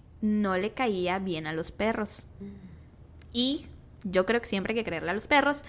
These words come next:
Speaker 1: Y aparte tenemos un episodio que se llama
Speaker 2: Le
Speaker 1: Le
Speaker 2: creo
Speaker 1: creo
Speaker 2: más
Speaker 1: más
Speaker 2: al
Speaker 1: al perro.
Speaker 2: perro. <laughs>
Speaker 1: Entonces sí, puedo comprender a los vecinos, o sea, porque
Speaker 2: Ujú.
Speaker 1: que no le
Speaker 2: ¿Cómo
Speaker 1: cayera
Speaker 2: de?
Speaker 1: bien a ningún perro, güey.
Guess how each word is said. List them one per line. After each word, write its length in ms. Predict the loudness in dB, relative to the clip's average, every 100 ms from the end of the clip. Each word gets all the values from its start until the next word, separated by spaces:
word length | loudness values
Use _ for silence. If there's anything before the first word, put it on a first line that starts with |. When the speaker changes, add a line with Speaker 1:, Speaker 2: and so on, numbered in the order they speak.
| -14 -14 0
Speaker 1:
Y 60 | 2
aparte 340 | 6 6 6
tenemos 280 | 0 0 -4
un 120 | -2 -2
episodio 640 | 0 2 4 4 2 0 -8 -18 -20 -20 -6
que 120 | -2 0
se 120 | 0
llama 420 | -4 -2 -4 -6 -12 -20 -20 -8
Speaker 2:
Le 160 | 2 4
Speaker 1:
Le 120 | 6
Speaker 2:
creo 20 | 6
Speaker 1:
creo 160 | 6
Speaker 2:
más 100 | 4
Speaker 1:
más 40 | 2
Speaker 2:
al 60 | 4
Speaker 1:
al 80 |
perro. 420 | 10 10 10 6 2
Speaker 2:
perro. 20 | -2
<laughs> 180 | 2 8
Speaker 1:
Entonces 460 | 10 10 8 2 2
sí, 340 | 2 2 -2 -14 -14 -10 6
puedo 280 | 8 10
comprender 500 | 8 2 2 2 2
a 60 | 2
los 140 | 2
vecinos, 320 | 0 -2 -2 -2
o 40 |
sea, 140 | -2
porque 300 | -2 -2 -4
Speaker 2:
Ujú. 220 | -6 -6 -12 -16 -4
Speaker 1:
que 140 | 0
no 80 | 4
le 60 | 6
Speaker 2:
¿Cómo 80 | 6
Speaker 1:
cayera 160 | 6
Speaker 2:
de? 60 | 6
Speaker 1:
bien 280 | 4 0 -4 0
a 140 | 2
ningún 580 | 2 2 4 4 4 4
perro, 420 | 4 4 4 0
güey. 320 | 0 0 -2